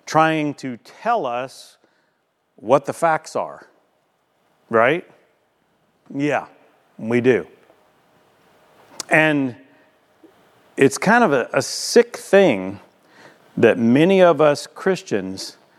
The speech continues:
just fall lockstep in line with that.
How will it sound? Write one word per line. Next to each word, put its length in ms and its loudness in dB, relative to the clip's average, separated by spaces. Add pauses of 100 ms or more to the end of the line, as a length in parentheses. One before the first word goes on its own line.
(140)
just 240 -4
fall 380 0
lockstep 880 -4 (580)
in 180 -8
line 260 -6
with 100 -16
that. 420 -20